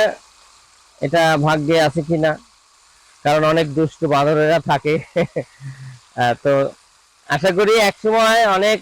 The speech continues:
আম হবে। আহ, তো সে সময় আমি সবাইকে দিয়েই খাওয়া-, খাবো, কারণ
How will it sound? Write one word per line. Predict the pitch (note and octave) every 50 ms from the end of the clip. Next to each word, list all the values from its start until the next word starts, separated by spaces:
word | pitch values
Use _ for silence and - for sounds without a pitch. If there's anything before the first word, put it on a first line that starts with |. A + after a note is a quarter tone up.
| - _ -
আম | F3 F3 F3+ F3+
হবে। | D#3+ E3+ F3 E3 F3+ G3 G3+ G#3 G#3 _ _ _ _ _ _ _ _ _ _ _ _ - - - _ _ -
আহ, | C3 C3 C3+ -
তো | E3 E3
সে | - - G3+ F#3+
সময় | D3+ G#3+ G#3+ G#3+ G#3 G#3
আমি | G3 G3+ G#3 G#3
সবাইকে | - F3+ E3+ E3+ F#3 F#3+ F#3+ E3 G3 G3
দিয়েই | E3 E3 F3+ F#3 G3 G3+ G3
খাওয়া-, | - F#3 F#3+ F#3 F#3 F#3 - - A#1+ D#3
খাবো, | - - - E3+ E3 F#3 G3 A3+ E4+ _ _ - - - - - - - - - - _ _ _ _
কারণ | - D3 D#3 E3 E3+ E3+ F3